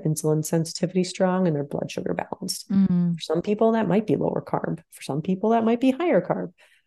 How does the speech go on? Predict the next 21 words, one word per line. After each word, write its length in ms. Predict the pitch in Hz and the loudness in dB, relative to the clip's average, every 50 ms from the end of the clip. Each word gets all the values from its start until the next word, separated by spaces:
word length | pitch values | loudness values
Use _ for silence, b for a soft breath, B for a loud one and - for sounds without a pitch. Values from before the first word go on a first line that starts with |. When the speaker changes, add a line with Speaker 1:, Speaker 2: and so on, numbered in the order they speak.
| _ - | _ -8
Speaker 1:
Um, 460 | 175 151 156 160 170 170 175 165 156 - | -6 -6 -4 -4 -4 -2 -2 -4 -2 2
but 120 | - 165 | 4 4
if 120 | 165 165 | 4 4
you 60 | 180 170 | 2 0
focus 640 | - - - 202 202 190 180 156 165 165 - - | 0 4 4 6 6 6 6 4 2 2 -2 -4
on 400 | - - - 151 151 147 147 147 143 - | -6 -2 -2 0 0 0 -2 -4 -4 -4
the 40 | |
blood 280 | 139 135 160 170 190 180 | 0 4 4 4 4 4
sugar, 520 | - - 143 139 139 143 151 185 214 214 _ _ _ _ _ _ _ _ _ _ _ _ _ _ _ _ - | 2 -2 -2 -2 0 0 0 -2 -2 -4 _ _ _ _ _ _ _ _ _ _ _ _ _ _ _ _ 2
that 200 | - 165 165 - | 2 2 4 4
will 120 | 165 170 160 | 4 4 4
help 260 | 143 165 156 - - | 4 2 0 0 0
you 60 | 165 | -2
figure 380 | 156 - - 165 143 151 147 165 | 0 0 0 0 0 0 0 0
out 460 | 196 175 151 156 160 165 - - - | 2 2 2 2 2 0 0 -4 -6
what 200 | 160 156 160 151 | -4 -2 -2 -4
actually 440 | 143 151 - - - - 170 156 - | -4 -8 -10 -6 -2 -2 0 2 2
is 180 | 151 151 151 | 0 0 0
the 80 | - 160 | -2 -2
best 340 | 143 147 147 147 - - - | -2 -2 -2 -4 -4 -4 -4
diet 380 | 175 - - 147 147 156 - | -2 0 0 0 0 0 -2